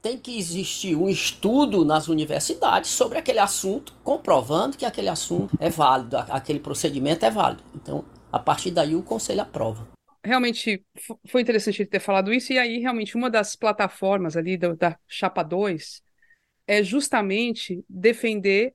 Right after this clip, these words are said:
Speaker 2: uma medicina baseada em evidências. Gente, é isso. É, infelizmente,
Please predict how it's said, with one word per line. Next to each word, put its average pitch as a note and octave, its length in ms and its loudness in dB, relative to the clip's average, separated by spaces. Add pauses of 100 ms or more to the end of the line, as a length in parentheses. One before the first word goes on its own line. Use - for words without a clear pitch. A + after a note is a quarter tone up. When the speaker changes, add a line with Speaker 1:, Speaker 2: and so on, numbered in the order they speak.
Speaker 2:
uma A3+ 140 -2
medicina G#3+ 400 -6
baseada G3 380 2
em - 20 2
evidências. F#3 600 -4
Gente, G3+ 340 0
é G3+ 60 2
isso. - 320 -4 (120)
É, G3+ 300 0
infelizmente, G#3 840 0